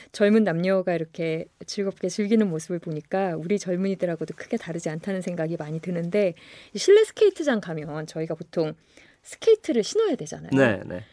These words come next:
Speaker 1: 뭐 보유하고 있는 사람이 많지 않으니까 보통은 빌려서도 신고 그렇다고
Speaker 2: 그렇죠. 거기서는
Speaker 1: 하거든요.
Speaker 2: 다 빌려서 타지요.
Speaker 1: 어.
Speaker 2: 어? 우리네 스케이트장처럼.
Speaker 1: 돈을 주고 그러면 빌리는 시스템이에요?
Speaker 2: 당연하죠.
Speaker 1: 음.
Speaker 2: 어, 당연하죠.
Speaker 1: 어. 그 실내 스케이트장 방문하셨을 때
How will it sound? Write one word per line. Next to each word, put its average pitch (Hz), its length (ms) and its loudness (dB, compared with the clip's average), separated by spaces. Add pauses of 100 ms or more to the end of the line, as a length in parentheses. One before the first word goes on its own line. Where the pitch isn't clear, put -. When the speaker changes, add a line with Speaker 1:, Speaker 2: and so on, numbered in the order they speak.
(220)
Speaker 1:
뭐 214 280 0 (260)
보유하고 285 400 8
있는 233 160 6
사람이 240 240 2
많지 160 280 -4
않으니까 185 400 -6
보통은 190 340 -8
빌려서도 226 540 2
신고 269 380 -4
그렇다고 185 220 -4
Speaker 2:
그렇죠. 220 400 4
거기서는 170 400 4
Speaker 1:
하거든요. - 20 0
Speaker 2:
다 147 200 4
빌려서 143 440 2
타지요. 117 440 -6
Speaker 1:
어. 180 40 -4
Speaker 2:
어? 190 480 -6
우리네 127 540 0
스케이트장처럼. - 840 -6 (220)
Speaker 1:
돈을 233 300 6
주고 220 280 0
그러면 170 320 -8
빌리는 175 320 -8
시스템이에요? - 400 -10
Speaker 2:
당연하죠. 135 560 0 (100)
Speaker 1:
음. 104 280 -12
Speaker 2:
어, - 220 -10 (200)
당연하죠. 95 520 -12 (300)
Speaker 1:
어. 170 160 -14 (580)
그 247 160 0
실내 339 240 2
스케이트장 277 520 0
방문하셨을 202 760 -2
때 160 540 -2